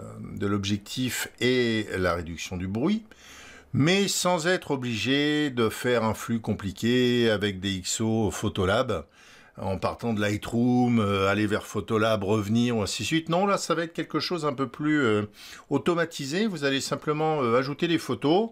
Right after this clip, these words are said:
Il va, euh, passer, euh, les algorithmes dessus et il va vous les rendre et vous allez pouvoir les importer à l'intérieur de Lightroom.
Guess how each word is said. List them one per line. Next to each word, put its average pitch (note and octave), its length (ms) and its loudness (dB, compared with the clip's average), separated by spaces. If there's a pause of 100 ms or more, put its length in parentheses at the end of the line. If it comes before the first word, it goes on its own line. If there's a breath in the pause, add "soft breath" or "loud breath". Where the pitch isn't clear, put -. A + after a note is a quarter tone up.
(420 loud breath)
Il B2+ 200 2
va, D3+ 360 4
euh, G#2 260 2
passer, D#3 640 0
euh, C3 80 0
les A2+ 220 0
algorithmes C#3 580 0
dessus F#3+ 640 -2
et B2+ 120 2
il A#2 80 2
va D#3+ 80 2
vous E3+ 160 -2
les C3 80 0
rendre C#3+ 340 0
et B2+ 60 0
vous G2 140 -4
allez F#2 160 0
pouvoir B2+ 320 -2
les G2 160 -6
importer - 420 -6
à B2+ 80 2
l'intérieur F#2 440 -4
de G#2 100 -8
Lightroom. - 340 -14